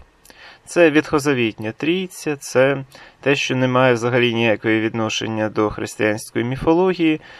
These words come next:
але християнам хочеться в цьому бачити якесь пророцтво про Святу Трійцю. Так чи інакше, музей бурштину все одно достатньо цікавий. А,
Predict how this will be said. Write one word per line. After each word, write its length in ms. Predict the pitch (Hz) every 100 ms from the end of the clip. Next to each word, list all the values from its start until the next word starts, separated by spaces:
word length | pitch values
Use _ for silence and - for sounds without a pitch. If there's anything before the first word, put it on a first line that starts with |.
| -
але 200 | 135 156
християнам 640 | - 131 - 127 135 131
хочеться 520 | - 117 - 120 -
в 60 | 117
цьому 320 | - 110 120
бачити 800 | 101 113 123 - 127 - 120 120 - - - - -
якесь 380 | 110 117 117 -
пророцтво 680 | 107 110 110 113 - 117
про 200 | - 107
Святу 400 | 104 - 110 113
Трійцю. 500 | - - - - - - _ _ _ _ _ _ _ _ _ _ _ _ - - - - -
Так 200 | 135 -
чи 160 | 127
інакше, 400 | 127 123 - -
музей 380 | 110 117 120 120
бурштину 540 | 107 110 - 117 113
все 260 | 107 - 113
одно 420 | 110 107 107 92 - _ _ - -
достатньо 480 | 110 - 113 113 -
цікавий. 800 | - 131 165 180 170 170 - - _ _ _ _ _ _ _ _ _ _ -
А, 360 | 123 123 113